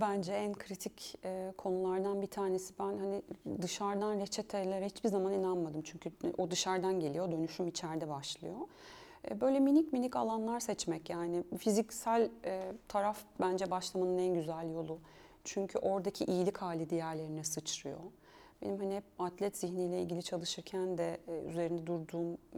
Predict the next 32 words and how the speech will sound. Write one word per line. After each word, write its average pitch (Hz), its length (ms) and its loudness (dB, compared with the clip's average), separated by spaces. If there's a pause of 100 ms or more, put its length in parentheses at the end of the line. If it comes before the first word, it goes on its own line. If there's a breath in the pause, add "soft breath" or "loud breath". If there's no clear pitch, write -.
(240)
ve 165 160 -4
hani 165 140 -2
paylaşmaktan 180 600 -2
keyif 170 340 2
aldığım 156 380 0
şey, 226 240 -4 (420 loud breath)
hani 170 100 2
fiziksel 196 420 6
olarak 226 260 6
iyi 202 120 6
olduğumda 190 460 2
duygusal 185 560 2 (240)
fitlik - 380 2
haline 170 500 2 (260 loud breath)
yansıtabiliyorum. 156 1000 2 (520 loud breath)
Öyle 214 200 12
olduğunda 226 380 12
zihnim 202 400 4
daha 185 180 0
pürüzsüz 180 520 -2
ve 175 120 4
daha 165 260 0
berrak 160 440 -2 (180)
çalışabiliyor. 156 800 -4 (520 loud breath)
Öyle 202 260 8
olduğunda 269 480 10
daha 226 220 4
an-, 202 280 2
bütünsel 196 380 0
olarak 185 380 2
anlamı 175 400 4
daha 170 320 -2